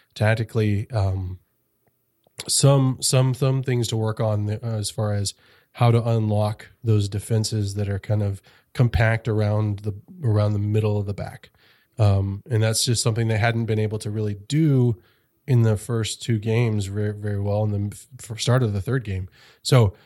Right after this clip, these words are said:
yeah, still a question out there. Um, as exciting as Velasco is, as exciting as, you know, Pomykal and Cervenia playing well is, um, there's still tons of work to do in the, in the matches coming up.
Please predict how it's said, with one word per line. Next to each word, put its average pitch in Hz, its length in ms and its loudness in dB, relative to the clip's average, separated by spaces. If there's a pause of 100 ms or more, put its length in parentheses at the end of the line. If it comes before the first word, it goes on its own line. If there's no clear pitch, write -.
(340)
yeah, 131 220 4
still 160 280 0
a 147 60 2
question 127 380 0
out 104 180 0
there. 101 380 -2
Um, 101 440 -2
as 113 220 0
exciting 117 460 2
as 110 160 0
Velasco 104 500 -2
is, 98 160 -4
as 104 140 -6
exciting 113 500 2
as, 107 320 0
you 117 100 -2
know, 101 280 -2 (500)
Pomykal 113 600 2
and 104 180 -2
Cervenia 107 540 -2
playing 107 280 0
well 104 220 0
is, 98 240 -4 (460)
um, 101 280 0
there's 113 220 2
still 175 240 2
tons 120 320 0
of 104 80 -4
work 110 160 -2
to 110 120 -6
do 107 340 -2
in 110 100 -4
the, 104 100 -2
in 107 160 -8
the 107 80 -4
matches 98 320 -6
coming 98 260 -6
up. 95 200 -6